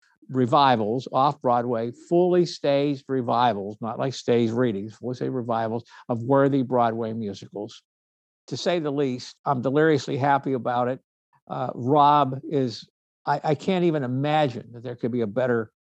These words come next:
artistic director and partner for doing this than him. Uh, i-, i-, 'cause he's, he, he, he checks all of the boxes, you know, that you need.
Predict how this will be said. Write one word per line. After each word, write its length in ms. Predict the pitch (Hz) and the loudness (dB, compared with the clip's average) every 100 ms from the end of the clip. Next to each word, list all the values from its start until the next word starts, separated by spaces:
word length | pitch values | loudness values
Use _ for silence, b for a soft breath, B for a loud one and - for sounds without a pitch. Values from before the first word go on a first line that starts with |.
| _ | _
artistic 480 | 135 120 139 - 117 | -6 -2 -2 -2 -6
director 440 | - 117 117 - 110 | -2 -2 -2 -4 -8
and 100 | 104 | -2
partner 320 | 120 120 117 | 0 0 -6
for 160 | - | -8
doing 340 | 101 127 120 110 | -6 -4 -4 -4
this 200 | 110 - | -6 -10
than 160 | 101 | -12
him. 400 | 101 147 143 143 135 _ b b b | -6 -2 -2 -2 -8 _ b b b
Uh, 440 | 117 117 120 110 - - - - | -2 0 0 -2 -6 -10 -14 -10
i-, 540 | - 101 95 160 151 | -8 -8 -6 -6 -2
i-, 40 | 131 | 0
'cause 160 | 131 | 2
he's, 180 | 135 131 | 2 0
he, 260 | - 131 165 | 0 2 2
he, 400 | 123 143 131 143 | 2 0 -2 -4
he 120 | 131 139 | -4 -4
checks 280 | - 165 165 | 0 0 2
all 260 | 170 156 | 4 4
of 100 | 139 | 2
the 60 | 120 | 0
boxes, 640 | 127 120 113 - 110 - | 0 0 0 -6 -14 -10
you 60 | 123 | -8
know, 200 | 117 113 | -4 -4
that 80 | 117 | -6
you 140 | 117 | -6
need. 300 | 117 107 92 | -4 -4 -6